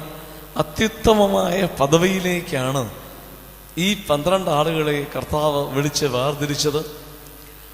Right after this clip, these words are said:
അതിൽ ഒരുവനാണ് പിന്നീട് കർത്താവിനെ ഒറ്റിക്കൊടുക്കുകയും ചെയ്തത്. ഇപ്പോൾ അവശേഷിക്കുന്നത് പതിനൊന്ന് ആളുകളാണ്.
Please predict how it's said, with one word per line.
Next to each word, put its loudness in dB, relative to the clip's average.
അതിൽ 4
ഒരുവനാണ് 4
പിന്നീട് 0
കർത്താവിനെ 0
ഒറ്റിക്കൊടുക്കുകയും -2
ചെയ്തത്. -4
ഇപ്പോൾ 4
അവശേഷിക്കുന്നത് 2
പതിനൊന്ന് 0
ആളുകളാണ്. -2